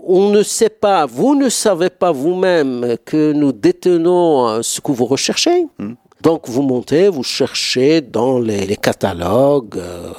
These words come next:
Speaker 1: beaucoup sont numériques, les, les inventaires. Et puis après, soit vous dites, « Ah oui, euh, vous avez des choses qui m'intéressent », et là, vous avez votre carte annuelle, euh, sur simple présentation de votre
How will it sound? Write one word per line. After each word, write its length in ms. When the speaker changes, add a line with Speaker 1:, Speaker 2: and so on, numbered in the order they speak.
Speaker 1:
beaucoup 340
sont 500
numériques, 600
les, 160
les 240
inventaires. 800
Et 100
puis 220
après, 440
soit 520
vous 240
dites, « 240
Ah 240
oui, 500
euh, 100
vous 220
avez 140
des 100
choses 320
qui 140
m'intéressent », 720
et 80
là, 160
vous 180
avez 180
votre 280
carte 340
annuelle, 760
euh, 120
sur 380
simple 320
présentation 880
de 160
votre 240